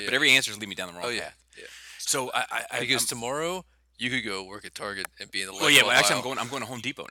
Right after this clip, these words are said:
Speaker 2: now.
Speaker 1: Okay.
Speaker 2: Same principles
Speaker 1: Okay,
Speaker 2: apply.
Speaker 1: yeah, yeah.
Speaker 2: But I'm going to Home Depot, and I finally go in. I'm like, "Look, I've got to get to the bottom of this. I've got an issue." This guy's acting like he doesn't understand what I'm talking about.
Speaker 1: Yeah.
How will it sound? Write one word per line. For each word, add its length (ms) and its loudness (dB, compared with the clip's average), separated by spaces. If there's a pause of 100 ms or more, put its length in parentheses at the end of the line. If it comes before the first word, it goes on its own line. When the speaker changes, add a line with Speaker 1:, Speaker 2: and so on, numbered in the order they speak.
Speaker 2:
now. 200 -6
Speaker 1:
Okay. 180 -8 (100)
Speaker 2:
Same 360 2
principles 360 -10
Speaker 1:
Okay, 140 -10
Speaker 2:
apply. 180 -2
Speaker 1:
yeah, 180 -8
yeah. 60 -14 (180)
Speaker 2:
But 140 -6 (960)
I'm 80 -12
going 120 -8
to 40 -10
Home 120 -10
Depot, 180 -12
and 80 -6
I 40 -8
finally 240 -8
go 100 -10
in. 80 -8
I'm 80 -10
like, 140 -14
"Look, 300 -12 (280)
I've 120 2
got 200 2
to 60 -8
get 140 -2
to 80 -10
the 80 -12
bottom 320 -10
of 60 -14
this. 300 -8 (360)
I've 120 4
got 180 0
an 100 -10
issue." 300 -4 (1200)
This 140 -6
guy's 300 0
acting 220 -2
like 100 -8
he 60 -6
doesn't 260 -4
understand 420 -6
what 60 -10
I'm 60 -14
talking 340 -8
about. 220 -10
Speaker 1:
Yeah. 180 -4